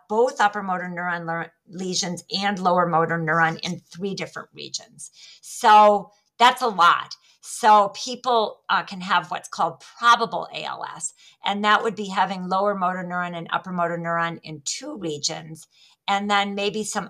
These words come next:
upper motor neuron signs that are more rostral or, uh, kind of superior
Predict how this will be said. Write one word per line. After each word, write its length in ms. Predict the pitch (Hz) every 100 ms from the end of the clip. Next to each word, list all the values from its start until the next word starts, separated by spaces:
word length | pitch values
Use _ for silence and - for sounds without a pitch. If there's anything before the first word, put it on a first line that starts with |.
| -
upper 200 | 196 208
motor 320 | 196 180 180
neuron 280 | 180 170 160
signs 380 | - 165 165 -
that 120 | 165
are 220 | 160 - -
more 340 | 180 190 185 165
rostral 840 | 170 160 180 - 220 214 214 -
or, 340 | 165 165 156 -
uh, 180 | 156 147 - -
kind 160 | 185
of 60 | 175
superior 960 | - 170 - - 190 196 214 220 233